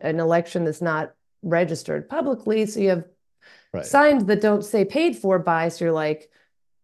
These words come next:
Speaker 1: "Is this Putin? Like, is this international propaganda?
Speaker 2: <laughs>
Speaker 1: Or is this just, like, some local tiff? Like, what is
Speaker 2: Yeah.
Speaker 1: going on here?" 'Cause that's not how it works. Like, if you wanna run for office, you don't have to raise your hand. I don't care.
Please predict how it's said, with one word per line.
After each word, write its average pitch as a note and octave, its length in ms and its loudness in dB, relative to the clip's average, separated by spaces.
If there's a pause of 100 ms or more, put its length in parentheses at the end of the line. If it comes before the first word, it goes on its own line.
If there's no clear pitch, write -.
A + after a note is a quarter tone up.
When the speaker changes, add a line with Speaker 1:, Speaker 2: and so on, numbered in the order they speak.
(140)
Speaker 1:
"Is - 160 0
this F3+ 160 0
Putin? E4 560 4
Like, G#3 160 6
is G3+ 100 4
this G3 120 0
international G3 420 0
propaganda? D4+ 800 2
Speaker 2:
<laughs> D4 40 2
Speaker 1:
Or A3+ 80 2
is A3+ 80 2
this A#3 140 -2
just, G#3 100 -4
like, G3 160 2
some G3+ 220 -2
local G#3 380 0
tiff? C#4+ 500 2
Like, F#3 280 -2
what B3+ 200 0
is B2 80 4
Speaker 2:
Yeah. B2 180 6
Speaker 1:
going A#3+ 160 -2
on D4 300 2
here?" D3+ 400 -4 (480)
'Cause G#3 560 4 (400)
that's B3+ 300 4
not A#3 640 2
how G3+ 280 0
it F#3+ 140 2
works. G3 800 -2
Like, E3 260 -2
if F#3 120 0
you G#3+ 100 4
wanna G3+ 220 4
run G3 140 4
for G3 120 0
office, G#3 320 0
you A3 60 -4
don't G#3 60 -2
have G3 100 -4
to F#3+ 40 -2
raise F3+ 140 4
your E3+ 100 -2
hand. G3+ 200 0
I - 20 2
don't A#3+ 140 -2
care. G#3 180 -2